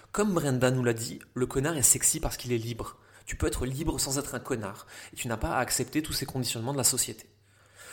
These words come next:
Comme elle nous l'a si bien dit aussi, ce qui est sexy, c'est que tu, c'est ce que tu as vraiment en toi, c'est qui tu es vraiment,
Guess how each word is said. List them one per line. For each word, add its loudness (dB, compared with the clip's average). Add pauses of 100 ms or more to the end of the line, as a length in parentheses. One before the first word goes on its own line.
(100)
Comme 0
elle 4
nous 2
l'a 2
si 6
bien 2
dit -2
aussi, 2
ce -4
qui -4
est 0
sexy, 0 (380)
c'est -6
que -8
tu, -4
c'est 0
ce 2
que -2
tu 2
as 2
vraiment 2
en -4
toi, -2
c'est -4
qui -14
tu -4
es 0
vraiment, 0